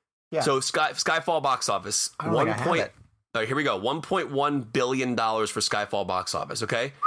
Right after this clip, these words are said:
Speaker 1: It's great.
Speaker 2: Three hundred and four was domestic. Eight hundred and four million was international. So if you're a studio and you look at those numbers, do you put it out internationally?
Speaker 1: I mean, I think you do. Um, yeah, I think you do.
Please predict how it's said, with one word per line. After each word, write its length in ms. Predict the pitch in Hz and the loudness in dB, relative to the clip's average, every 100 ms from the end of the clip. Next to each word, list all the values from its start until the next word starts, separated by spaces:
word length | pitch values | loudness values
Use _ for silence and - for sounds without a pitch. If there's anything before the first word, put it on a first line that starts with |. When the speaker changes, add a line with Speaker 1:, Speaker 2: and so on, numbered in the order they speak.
| 1077 - - _ | 2 0 -16 _
Speaker 1:
It's 60 | - | -6
great. 220 | 120 123 | -2 -2
Speaker 2:
Three 180 | 135 185 | 0 0
hundred 320 | 185 190 190 | 0 0 -2
and 80 | 156 | -2
four 520 | - 165 160 151 147 - _ _ - | -2 2 2 2 -2 -10 _ _ -2
was 380 | 123 123 117 | 2 2 0
domestic. 680 | - 117 113 - - - - _ _ _ _ | -2 0 0 -2 -4 -8 -12 _ _ _ _
Eight 180 | 143 165 | -2 -2
hundred 420 | - 175 165 165 139 | 0 0 0 -2 -2
and 120 | 123 | -4
four 260 | - 143 | 0 2
million 360 | 131 123 117 104 | 2 2 2 0
was 120 | 101 | 0
international. 800 | 120 113 104 98 98 - 101 - - _ _ _ _ - | -2 -2 -2 -2 -4 -4 -6 -10 -16 _ _ _ _ -2
So 240 | - 160 | 2 4
if 140 | 151 151 | 2 2
you're 160 | 208 | 2
a 40 | 220 | 0
studio 440 | - 214 185 160 | 0 0 2 2
and 80 | 147 | 2
you 80 | 147 | 0
look 120 | 156 | -2
at 80 | 135 | -2
those 180 | 139 120 | -2 0
numbers, 640 | 147 151 113 95 107 - - _ _ _ _ _ | 0 0 -2 -2 -2 -4 -6 _ _ _ _ _
do 80 | 113 | -2
you 100 | 113 | -2
put 180 | - 135 | 0 0
it 100 | 131 | 0
out 140 | 139 | 0
internationally? 760 | 143 139 143 160 190 196 220 - - | 0 0 0 -2 0 0 -2 -6 -4
Speaker 1:
I 60 | 147 | 0
mean, 120 | 139 | 2
I 120 | 190 | 2
think 200 | 202 131 | 2 0
you 60 | 107 | 0
do. 400 | 147 98 92 - _ _ - | 2 2 -2 -8 _ _ 0
Um, 580 | 123 110 110 113 - - _ 165 | 4 4 2 -2 -10 -20 _ 0
yeah, 260 | 170 101 - | 2 2 -2
I 80 | 139 | -2
think 160 | 139 127 | -2 -2
you 40 | |
do. 240 | 139 87 | -2 -2